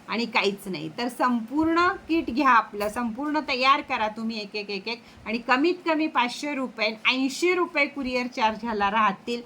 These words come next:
व्यवस्थित स्क्रीनशॉट, व्यवस्थित सगळी माहिती पाठवा. परत परत व्हिडिओ बघा म्हणजे तुमच्या लक्षात येईल मी कशाचं काय सांगितलंय. ज्याच्या किमती नसेल सांगितल्या त्याच्या मी तुम्हाला तिथं जरूर सांगते किमती. आणि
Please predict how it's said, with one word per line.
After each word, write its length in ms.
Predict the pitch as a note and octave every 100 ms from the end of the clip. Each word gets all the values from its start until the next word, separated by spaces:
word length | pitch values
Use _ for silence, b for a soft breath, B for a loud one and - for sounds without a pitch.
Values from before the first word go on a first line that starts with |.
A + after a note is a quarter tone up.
| B -
व्यवस्थित 560 | G#3+ A#3 B3 C4+ - B3
स्क्रीनशॉट, 720 | - - C#4 E4 D#4 D#4 A3+ A3+
व्यवस्थित 480 | A3 G#3+ A#3+ D#4+ D#4 -
सगळी 260 | G#3+ G#3+ A3
माहिती 300 | A#3 G#3+ G#3
पाठवा. 520 | G#3 G3 - G#3 A#3+ - B B -
परत 240 | A#3+ C#4+ D#4+ D#4+
परत 280 | D4+ D#4+
व्हिडिओ 340 | D4 C#4 A#3 A3
बघा 360 | G#3 G#3+ A#3+ B3
म्हणजे 280 | B3 A3
तुमच्या 320 | G#3+ A3 G#3+ A3
लक्षात 420 | G#3+ - C4+ C4 C#4+
येईल 300 | A#3 A3 G#3+
मी 120 | G#3+
कशाचं 480 | G#3+ A3 F#3 F3+ G#3
काय 240 | - G#3+
सांगितलंय. 480 | G#3+ E3 D3 - D3+ B B -
ज्याच्या 240 | A#3 D4
किमती 340 | C#4 D4 C4 D4
नसेल 400 | C4 C4 C4 C#4
सांगितल्या 580 | C4+ A#3 B3 A3+ C4
त्याच्या 380 | C4+ A3 A3 A3+
मी 100 | G#3+
तुम्हाला 380 | G#3+ A3 A3+ G3
तिथं 280 | G3+ G3 B3
जरूर 340 | F#3+ F#3+ A#3+
सांगते 420 | D4 C4+ A3+ A#3+
किमती. 460 | A#3 A#3+ G#3 A#3+ D4 B B B -
आणि 540 | - G#3 G#3 A3+ A3